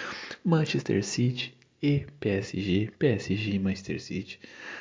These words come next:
Jogo realizado no Parque dos Príncipes, vitória do P S G, apesar da vitória.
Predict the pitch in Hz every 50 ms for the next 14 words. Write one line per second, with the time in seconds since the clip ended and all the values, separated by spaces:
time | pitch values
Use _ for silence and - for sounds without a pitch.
0 | - - - - 92 92 98 95 98 90 85 92 85 92 92 92 - 95 98 95
1 | - 92 92 - - 95 95 92 - - - 123 127 127 127 - 101 95 104 92
2 | 90 - - 95 101 101 101 101 98 98 98 101 - 101 98 95 - - 101 101
3 | 113 113 123 131 139 131 117 - - 104 98 95 104 98 107 117 113 107 98 110
4 | 98 95 - 104 98 98 104 110 104 -